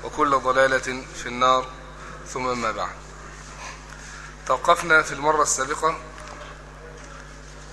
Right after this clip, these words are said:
عند قول المصنف حفظه الله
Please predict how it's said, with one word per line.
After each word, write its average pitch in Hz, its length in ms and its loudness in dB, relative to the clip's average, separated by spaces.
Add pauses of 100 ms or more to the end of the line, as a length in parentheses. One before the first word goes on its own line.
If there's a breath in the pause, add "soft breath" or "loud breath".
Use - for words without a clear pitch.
(300)
عند 143 440 8 (600)
قول 151 280 6
المصنف 143 680 0 (400)
حفظه 131 340 -2
الله 143 320 6